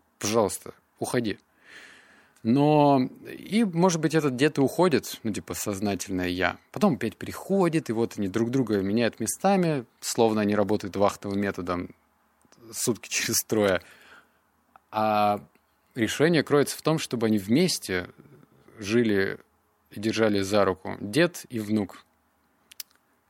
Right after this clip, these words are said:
Дед и внук, да. Мгм. И руко-, как, не то что руководили, а помогали жить нашему скафандру.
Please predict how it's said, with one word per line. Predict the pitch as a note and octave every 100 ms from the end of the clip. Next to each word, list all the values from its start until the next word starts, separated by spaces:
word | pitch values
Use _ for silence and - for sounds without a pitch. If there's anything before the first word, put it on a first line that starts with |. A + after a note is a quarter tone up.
| _
Дед | G2+ C3+ -
и |
внук, | F#2 F#2 F#2+
да. | - - - _
Мгм. | G#2 F#2+ A#2 A#2+ - - - _
И | D3 D#3+ D#3+ D3 -
руко-, | B2 C3 C3 C3 - C#3+
как, | C3 B2
не | C#3
то |
что | F#3+ -
руководили, | C3 A#2+ A2 G2 F#2
а | G2+
помогали | D3 C#3 C#3 C#3 G2+
жить | F#2+ A2+ F#3 - G#2
нашему | A2+ - G2
скафандру. | - F#2 - F#2 F2 F2+